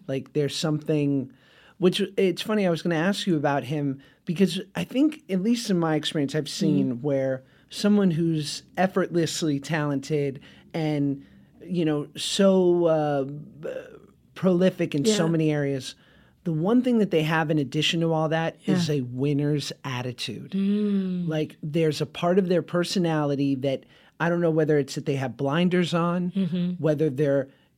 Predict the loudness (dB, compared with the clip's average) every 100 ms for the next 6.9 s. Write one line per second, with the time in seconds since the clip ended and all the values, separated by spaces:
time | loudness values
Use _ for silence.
0 | _ _ -4 -2 -2 0 -2 -2 0 2
1 | 2 2 0 0 2 4 2 2 0 0
2 | 0 0 0 -2 0 0 2 2 2 2
3 | 0 0 -2 0 2 4 4 2 -2 -4
4 | -14 -20 _ 2 4 6 4 2 2 4
5 | 4 2 2 0 2 2 2 2 0 2
6 | 2 4 6 6 4 0 -2 -2